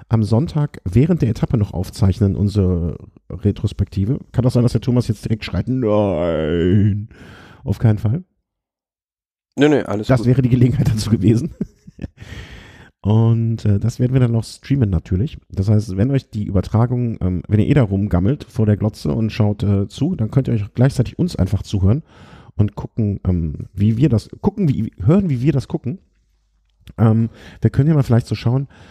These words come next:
Speaker 1: ähm, dass wir vielleicht, mein Vorschlag wäre so anderthalb Stunden oder so vor Ende der Etappe, das kann man ja ungefähr absehen, ähm,
Speaker 2: Ja,
Speaker 1: anfangen.
Speaker 2: also die sollen im Ziel sein um einundzwanzig Uhr neunzehn laut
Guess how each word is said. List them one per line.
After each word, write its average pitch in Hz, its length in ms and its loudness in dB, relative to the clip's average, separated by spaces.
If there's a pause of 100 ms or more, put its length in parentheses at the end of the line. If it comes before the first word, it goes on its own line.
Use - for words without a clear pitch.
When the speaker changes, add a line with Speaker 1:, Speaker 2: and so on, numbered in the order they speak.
(280)
Speaker 1:
ähm, 104 440 2
dass 101 320 -4
wir 95 140 2
vielleicht, - 760 -8
mein 92 220 -2
Vorschlag - 420 -2
wäre 95 160 2
so 95 140 -6
anderthalb 107 420 0
Stunden 139 460 -4
oder 123 260 2
so 123 220 -2
vor - 200 -6
Ende 120 200 2
der 131 100 4
Etappe, 123 460 0 (340)
das - 140 -2
kann - 100 -6
man 110 100 4
ja 107 60 2
ungefähr 98 300 -2
absehen, 110 400 0 (480)
ähm, 98 280 0
Speaker 2:
Ja, 101 60 2
Speaker 1:
anfangen. 117 260 4
Speaker 2:
also 113 300 0
die 110 280 -6
sollen 110 260 2
im 110 120 -2
Ziel 120 300 -2
sein 113 240 -2
um 104 80 -6
einundzwanzig 104 760 -6
Uhr - 60 -8
neunzehn 98 420 -6
laut 98 400 -12